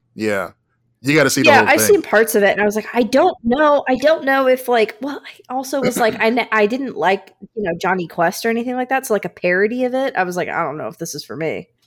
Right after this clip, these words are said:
Speaker 1: It starts out like that, but you gotta think of it more like, "This is The Tick," basically. You know, it's The Tick with an ongoing
Speaker 2: Yeah.
Speaker 1: storyline. All these pieces don't make sense immediately,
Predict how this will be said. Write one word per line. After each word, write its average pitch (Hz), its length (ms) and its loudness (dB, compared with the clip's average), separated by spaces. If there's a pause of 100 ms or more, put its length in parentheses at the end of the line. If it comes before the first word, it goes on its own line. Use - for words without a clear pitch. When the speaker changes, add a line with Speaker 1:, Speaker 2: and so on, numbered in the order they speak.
(360)
Speaker 1:
It 139 120 0
starts 185 400 0
out 120 200 0
like 151 220 -2
that, 160 300 0 (440)
but 127 420 0 (140)
you 113 120 -12
gotta 160 200 2
think 170 200 -2
of 156 120 2
it 127 80 2
more 127 240 0
like, 113 440 -2 (760)
"This 131 320 -2
is 135 120 -4
The 113 80 -4
Tick," - 500 -6
basically. 107 680 -8
You 113 140 -6
know, 110 240 -2 (400)
it's 131 160 -2
The 117 100 -8
Tick 196 320 0
with 147 120 2
an 120 100 0
ongoing 131 400 2
Speaker 2:
Yeah. 120 60 2
Speaker 1:
storyline. 92 720 -2
All 120 180 2
these 147 180 0
pieces 143 340 -4
don't 127 260 -2
make 123 200 -2
sense 131 300 -2
immediately, 120 680 0